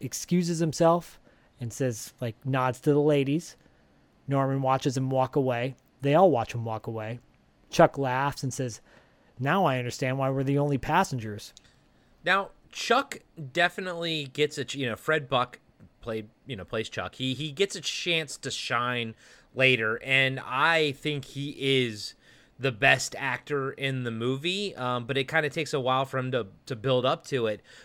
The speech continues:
Speaker 2: But Jack Davidson as Norman, he gets a bulk of the dialogue in, early on in, in here, and I think he handles it well.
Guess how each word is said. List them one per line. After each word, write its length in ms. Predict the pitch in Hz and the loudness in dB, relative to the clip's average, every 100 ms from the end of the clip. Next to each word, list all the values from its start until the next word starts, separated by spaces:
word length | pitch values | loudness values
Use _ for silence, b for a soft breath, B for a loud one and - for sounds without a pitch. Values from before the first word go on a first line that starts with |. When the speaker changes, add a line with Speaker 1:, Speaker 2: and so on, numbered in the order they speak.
| B | B
Speaker 2:
But 340 | 208 214 - 143 | 0 0 -2 -6
Jack 340 | 180 202 247 | 0 0 2
Davidson 600 | 226 226 202 - 165 147 | 2 2 0 -2 -4 -4
as 420 | 143 139 139 127 123 | -6 -4 -2 -4 -2
Norman, 680 | 139 156 208 139 107 101 - b b | 2 4 2 0 -4 -6 -18 b b
he 180 | 214 277 | -2 -2
gets 360 | - 233 - | 6 4 6
a 60 | 185 | 0
bulk 600 | 117 139 165 240 - - - | 0 4 6 4 -2 -8 0
of 260 | 156 139 | 0 0
the 140 | 135 110 | -2 0
dialogue 760 | 117 139 208 170 135 120 113 | 2 6 6 4 4 2 0
in, 300 | 127 123 127 | -6 -8 -6
early 380 | 151 156 160 139 | 0 2 4 2
on 480 | 113 143 151 135 117 | 0 0 0 0 -2
in, 160 | 120 | -6
in 160 | 123 117 | -8 -6
here, 260 | 123 131 135 | -2 0 2
and 100 | 131 | 2
I 200 | 202 247 | 2 0
think 220 | 320 269 | -6 -10
he 160 | 214 | -8
handles 500 | 170 180 175 160 139 | -6 -4 -4 -4 -4
it 100 | 123 | -6
well. 460 | 101 135 202 104 | 0 2 4 2